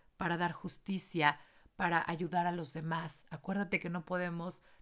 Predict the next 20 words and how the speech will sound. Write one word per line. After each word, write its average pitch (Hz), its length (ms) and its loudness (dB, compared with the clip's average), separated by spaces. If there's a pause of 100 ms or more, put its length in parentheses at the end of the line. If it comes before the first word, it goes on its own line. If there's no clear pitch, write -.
dar 185 220 0
algo 175 280 8
a 175 40 4
los 160 220 -2
demás 156 420 -2
que 160 140 -6
no 160 160 -4
tenemos. 160 460 -2
Hay 165 80 -10
que 175 100 -4
empezar 160 300 0
a - 20 -6
trabajar 151 360 -2
primero 170 320 4
en 190 60 6
nosotros 143 460 -6
mismos 147 400 -6
para 147 200 4
que 156 120 -4
entonces 175 560 0